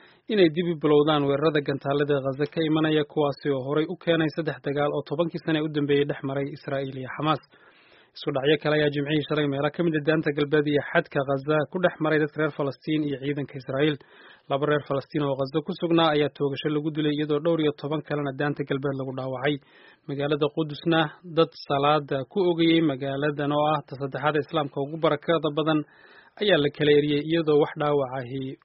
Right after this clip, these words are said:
uuna meesha ka iman. Isu soo baxyo waaweyn oo Maraykanka lagaga soo horjeedo ayaa ka dhacay dunida Muslimka, iyadoo dadkii isu soo baxay ay ku joogjoogsanayeen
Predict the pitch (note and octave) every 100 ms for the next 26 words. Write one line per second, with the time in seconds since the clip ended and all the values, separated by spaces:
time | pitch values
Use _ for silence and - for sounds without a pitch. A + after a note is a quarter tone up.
0 | _ D#3 C#3 C#3 C3+ C#3 C#3+ C3 - B2+
1 | B2+ - - C#3 C#3 D3+ - - - -
2 | _ E3+ - - C#3 C3+ - D#3 D#3 C#3
3 | D3 F3+ F3+ F3+ E3 D3 D3 D3 C#3 C#3
4 | C#3 C#3+ D#3+ - D#3 D#3+ C#3+ D#3 D3+ C#3
5 | C#3 - D#3 C#3 D3 D3+ D3+ D3 D#3+ F3
6 | D#3 E3 C#3+ D3+ D#3 D3 D#3 - D3 E3+
7 | E3 D#3 C#3+ C#3 C3+ C#3 G3 E3 D#3 D3+
8 | D3+ - D#3 D3+ D3+